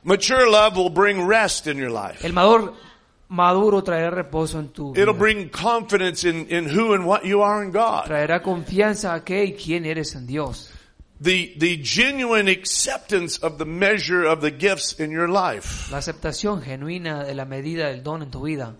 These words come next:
Speaker 1: is only possible with mature love.
Speaker 2: solamente es posible con el amor maduro.
Speaker 1: I must decrease so he can increase.
Speaker 2: Tengo que menguar para que él pueda incrementar.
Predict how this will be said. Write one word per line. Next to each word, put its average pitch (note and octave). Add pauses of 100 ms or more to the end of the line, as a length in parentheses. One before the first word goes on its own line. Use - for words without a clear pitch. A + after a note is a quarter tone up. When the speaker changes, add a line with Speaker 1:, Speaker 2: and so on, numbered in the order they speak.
(140)
Speaker 1:
is D3+
only F#3
possible E3+
with D3
mature E3+
love. F3
Speaker 2:
solamente F3
es D#3+
posible D3+
con C3+
el B2+
amor C3+
maduro. A2+ (2500)
Speaker 1:
I C#3
must D#3+
decrease C3
so A2+
he B2+
can C#3
increase. A#2+ (880)
Speaker 2:
Tengo F3
que E3
menguar E3+
para D3+
que D#3
él D#3
pueda D#3+
incrementar. B2+